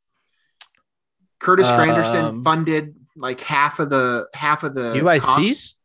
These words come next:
Speaker 1: Yes. Look up
Speaker 2: No.
Speaker 1: Curtis Granderson Stadium. Like, it is tremendous. And it has a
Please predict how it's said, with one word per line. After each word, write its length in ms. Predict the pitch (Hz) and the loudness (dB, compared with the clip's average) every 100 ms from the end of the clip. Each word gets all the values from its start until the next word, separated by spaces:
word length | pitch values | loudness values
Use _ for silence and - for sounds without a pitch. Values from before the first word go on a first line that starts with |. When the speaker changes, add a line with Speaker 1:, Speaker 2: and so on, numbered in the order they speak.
| _ _ _ | _ _ _
Speaker 1:
Yes. 580 | 143 147 110 - - - _ _ _ - _ | 0 0 -2 -8 -10 -12 _ _ _ -20 _
Look 200 | 170 190 | 0 2
up 100 | - | 0
Speaker 2:
No. 100 | 147 | 2
Speaker 1:
Curtis 280 | 196 196 - | 2 2 2
Granderson 500 | 170 170 165 160 135 | -2 -2 -4 -6 -10
Stadium. 500 | - 135 120 90 58 _ _ _ _ _ _ _ | -4 -4 -4 -8 -16 _ _ _ _ _ _ _
Like, 260 | 135 127 - _ - | -4 -4 -6 _ 0
it 140 | 196 | 2
is 160 | 147 - | 2 -2
tremendous. 800 | - 127 120 113 80 - - - _ - - _ _ _ | -8 -6 -6 -8 -10 -10 -10 -12 _ -20 -20 _ _ _
And 180 | 127 123 | -6 -4
it 100 | 127 | -2
has 200 | 147 113 | -4 -4
a 140 | 110 | -10